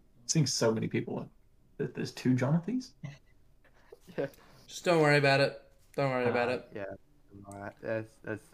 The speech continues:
Speaker 2: that's just, that's just me being me. <laughs> I wouldn't, I wouldn't worry too much.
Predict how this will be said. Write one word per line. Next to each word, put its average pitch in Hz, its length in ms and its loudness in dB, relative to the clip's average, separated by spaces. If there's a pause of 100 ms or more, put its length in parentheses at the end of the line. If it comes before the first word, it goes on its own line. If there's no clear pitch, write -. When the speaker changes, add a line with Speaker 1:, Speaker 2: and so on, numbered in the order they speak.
(180)
Speaker 2:
that's 107 240 -8
just, 107 200 -10
that's 107 220 -8
just 104 200 -12
me 101 200 -8
being 98 460 -4
me. 104 300 -2 (320)
<laughs> - 340 -2
I 131 80 4
wouldn't, 135 340 0
I 156 160 2
wouldn't 127 280 -2
worry 120 300 0
too 120 200 -6
much. 120 460 -6